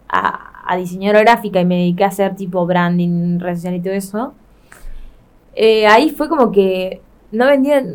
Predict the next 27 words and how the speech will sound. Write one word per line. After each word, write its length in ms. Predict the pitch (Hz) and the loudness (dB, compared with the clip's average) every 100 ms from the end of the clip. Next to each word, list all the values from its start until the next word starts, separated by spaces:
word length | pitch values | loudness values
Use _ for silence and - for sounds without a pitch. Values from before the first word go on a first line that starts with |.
| 175 180 | -12 -6
un 200 | 240 233 | -6 0
chori 600 | 339 294 214 220 214 208 | 4 4 2 -2 -8 -8
y, 100 | 247 | -4
y 20 | |
no 80 | 262 | -2
tenía 160 | 262 277 | -2 -2
ni 60 | 262 | 2
me 120 | 262 | 4
gusta 200 | 277 285 | 4 2
en 60 | |
la 60 | 254 | 2
publicación 440 | 226 233 247 269 | 2 0 -2 -2
ni 80 | 240 | 0
nada. 320 | 269 277 220 | 2 4 4
Y 80 | 214 | 2
yo 140 | 220 262 | 0 0
digo, 140 | 262 | 2
"¿Pero 220 | 233 220 | 4 4
qué 120 | 220 | 4
pasó?". 420 | 339 339 254 180 175 | 2 4 6 6 4
Y 120 | 185 | 0
claro, 320 | 262 349 262 | 0 4 4
porque 340 | 202 196 208 208 - - - _ _ | 2 2 2 2 -8 -20 -20 _ _
la 120 | 240 | 2
gente 280 | 233 339 311 | 4 2 2
se 100 | 202 | 0
quedó, 600 | 196 202 240 240 233 269 | 4 8 10 10 8 4